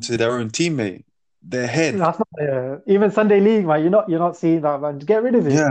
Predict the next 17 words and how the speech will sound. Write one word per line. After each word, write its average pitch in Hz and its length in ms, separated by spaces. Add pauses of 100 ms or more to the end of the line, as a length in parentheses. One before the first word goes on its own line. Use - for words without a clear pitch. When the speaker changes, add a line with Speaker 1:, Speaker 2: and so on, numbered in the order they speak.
(140)
Speaker 2:
Get - 340
rid 202 100
of 170 140
it. - 240 (1400)
Speaker 1:
And 131 100
then, 113 320
like, 110 240
we're, 123 380 (160)
like, 101 200
from 123 200
there, 147 240
it 107 80
just 117 240
went 104 200
downhill, 117 380
you 104 160
know. 104 260